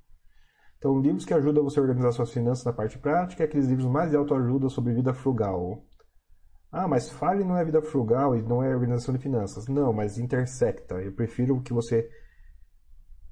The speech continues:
pre-, prefiro que você entenda e consiga executar, em vez de você virar o Zé Continha.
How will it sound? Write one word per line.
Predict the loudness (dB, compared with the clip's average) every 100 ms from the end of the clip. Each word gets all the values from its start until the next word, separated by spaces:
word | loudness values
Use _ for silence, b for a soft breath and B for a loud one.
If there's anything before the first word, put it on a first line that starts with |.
| -16 -16 -4
pre-, | -2 -2
prefiro | -2 0 0 2 0
que | 0
você | 0 2
entenda | 2 0 0 2 2 2 2 2 0
e | -4
consiga | -2 -2 -2 -2 0 2 4
executar, | 2 0 0 -4 0 0 2 0
em | 0
vez | 2 2
de |
você | 0 2 0
virar | 2 4
o | 4
Zé | 2
Continha. | 0 -2 -4 -6 -6 -6 -8 -12